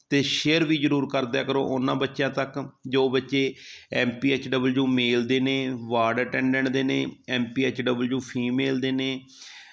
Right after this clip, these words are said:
ਜੀ ਐਨ ਐਮ ਦੇ ਨੇ, ਜੋ ਬੱਚੇ ਬੇਟਾ ਕਿਸੇ ਵੀ ਪੈਰਾਮੈਡੀਕਲ ਐਗਜ਼ਾਮ ਦੀ ਤਿਆਰੀ ਕਰ ਰਹੇ ਨੇ,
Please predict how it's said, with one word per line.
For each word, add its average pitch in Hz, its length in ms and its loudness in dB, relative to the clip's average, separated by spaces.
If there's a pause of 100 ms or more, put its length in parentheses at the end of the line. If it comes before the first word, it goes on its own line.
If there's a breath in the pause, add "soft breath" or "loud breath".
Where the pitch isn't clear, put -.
(200 loud breath)
ਜੀ 131 320 2
ਐਨ 143 160 2
ਐਮ 139 140 2
ਦੇ 139 120 2
ਨੇ, 139 380 0 (320)
ਜੋ 160 340 4
ਬੱਚੇ 165 320 2
ਬੇਟਾ 147 260 2
ਕਿਸੇ 151 460 0
ਵੀ 170 120 6
ਪੈਰਾਮੈਡੀਕਲ 139 800 0
ਐਗਜ਼ਾਮ 127 520 0
ਦੀ 127 100 0
ਤਿਆਰੀ 127 360 0
ਕਰ 127 220 0
ਰਹੇ 127 160 -2
ਨੇ, 131 240 -4